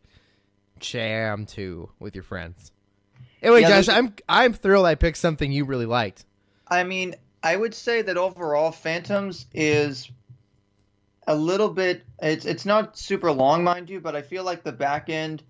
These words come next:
Speaker 2: it gets a little generic, but it's,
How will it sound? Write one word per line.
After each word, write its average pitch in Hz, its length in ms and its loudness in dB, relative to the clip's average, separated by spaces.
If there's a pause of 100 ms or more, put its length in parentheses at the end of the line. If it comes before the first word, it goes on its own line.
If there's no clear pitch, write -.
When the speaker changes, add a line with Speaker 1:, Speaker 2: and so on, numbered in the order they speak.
(240)
Speaker 2:
it 151 240 0
gets 160 240 -2
a 175 40 -2
little 160 260 0
generic, 147 560 -2 (100)
but 139 300 2 (280)
it's, - 460 -4